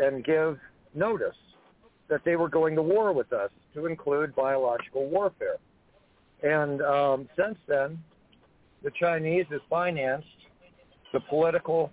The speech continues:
factions. They have financed, um, the YouTube propaganda.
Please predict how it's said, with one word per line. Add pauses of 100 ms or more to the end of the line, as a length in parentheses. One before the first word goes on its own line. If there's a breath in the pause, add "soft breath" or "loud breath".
factions. (560)
They
have
financed, (300)
um, (200)
the (680)
YouTube (140)
propaganda.